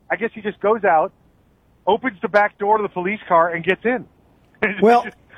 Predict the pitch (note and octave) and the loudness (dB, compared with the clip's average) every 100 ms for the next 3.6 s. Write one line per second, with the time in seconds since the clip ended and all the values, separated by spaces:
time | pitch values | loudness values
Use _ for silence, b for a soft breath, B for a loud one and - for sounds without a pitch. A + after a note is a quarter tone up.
0 | - G3+ F#3+ F#3+ E3+ C#4 D#4 F4 G3+ G3 | -10 -8 -4 -4 0 2 4 4 4 4
1 | F#3+ G3 E3 D3+ G3+ G3 C#3+ G#3 B3 - | 4 4 4 2 2 0 2 2 2 0
2 | F3 D3 F#3 F3+ F3+ E3 G#3+ G#3 G3+ A#3+ | -2 2 4 4 2 0 2 2 4 4
3 | G#3+ D3+ C3+ A#2 - | 4 4 4 0 -4